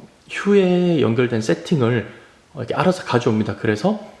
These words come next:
그 램프가 어디 있냐를 따라서 한 번 더 설정을 해주셔야 돼요. 구글에서. 그래서,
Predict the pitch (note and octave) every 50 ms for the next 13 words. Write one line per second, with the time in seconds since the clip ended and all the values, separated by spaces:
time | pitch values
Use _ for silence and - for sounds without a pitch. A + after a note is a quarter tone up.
0 | - _ _ _ _ _ _ _ _ _ - - - A2 G#2+ A2+ C3 D3 D3 -
1 | - E3 D3+ A2 G#2+ A2 A#2 A#2+ A#2 A#2 A2+ A2 G#2 G2+ - G#2+ G#2 G#2+ - E3
2 | C#3 - - - A#3 B3 C4 A#3 G3 - - A3+ A3 - A#3 G3 F3 G3 A3 A3+
3 | G#3+ - A2+ G#2 G2+ G2+ - - - A#2+ A#2+ A2+ G#2+ A2 A2+ G#2+ G#2+ A2 A2+ A2
4 | -